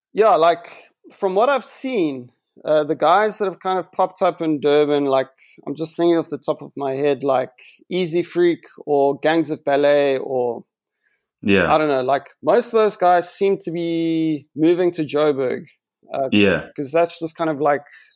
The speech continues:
Speaker 1: the next step. I mean, Durban's a great place to live, as is Cape Town, but, you know, that's about it. Um,
Speaker 2: Yeah.
Speaker 1: I mean, Cape Town, we've got,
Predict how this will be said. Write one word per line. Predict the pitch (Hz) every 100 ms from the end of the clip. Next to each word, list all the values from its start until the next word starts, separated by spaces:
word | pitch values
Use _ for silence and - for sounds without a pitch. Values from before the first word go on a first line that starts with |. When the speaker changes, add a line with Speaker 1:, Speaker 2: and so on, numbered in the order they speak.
| _ 143
Speaker 1:
the |
next | 151 156 -
step. | - 151 123
I | 135
mean, | 143 147 139 135 _ _ _ _ 156
Durban's | 180 190 175
a | 165
great | 160 160
place | 170 160 151 -
to |
live, | 139 202 196 160 - _ -
as | 165 151
is | 151 -
Cape | 196 196 -
Town, | 185 185 180 135
but, | 143 143 - - - _ _ _ _ _ _ _ _
you | - 156
know, | 151
that's | 151 151
about | 165 156 151
it. | 156 - - - _ _ -
Um, | 131 131
Speaker 2:
Yeah. | 95 90 80 - _ 135
Speaker 1:
I |
mean, | 151 143
Cape | 170 175
Town, | 165 170
we've | 147 135
got, | 147 139 -